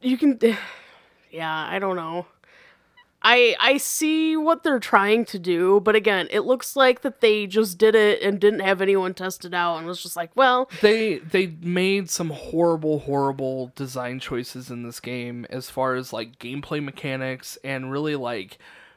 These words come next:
Speaker 2: visual aesthetics too. So, like, there's a lot that I'm gonna be ripping into this game when we have the full review, which hopefully should be February first. Well,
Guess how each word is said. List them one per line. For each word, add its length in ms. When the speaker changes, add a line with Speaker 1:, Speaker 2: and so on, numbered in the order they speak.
Speaker 2:
visual 540
aesthetics 560
too. 380
So, 240
like, 440
there's 420
a 60
lot 600
that 160
I'm 180
gonna 220
be 120
ripping 380
into 160
this 240
game 260
when 120
we 100
have 240
the 80
full 260
review, 380
which 380
hopefully 440
should 260
be 260
February 520
first. 420
Well, 180